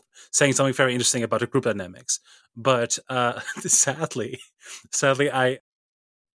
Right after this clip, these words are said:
I don't know. I do find this whole,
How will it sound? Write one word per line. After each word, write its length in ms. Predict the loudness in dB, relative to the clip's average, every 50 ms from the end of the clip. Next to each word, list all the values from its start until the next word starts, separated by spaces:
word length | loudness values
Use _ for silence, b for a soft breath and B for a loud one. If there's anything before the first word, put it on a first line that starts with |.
| _ _
I 60 | -2
don't 80 | 2 4
know. 120 | 4 4 4
I 60 | 2 2
do 220 | 4 4 4 4
find 500 | 2 2 0 2 2 2 2 0 -2 -2 -2 -4 -4 -6 _ _ _ _ _ _ _ _ _ _
this 180 | 2 4 4 4
whole, 680 | 2 0 0 2 2 2 2 0 -2 -4 -6 -8 -12 -16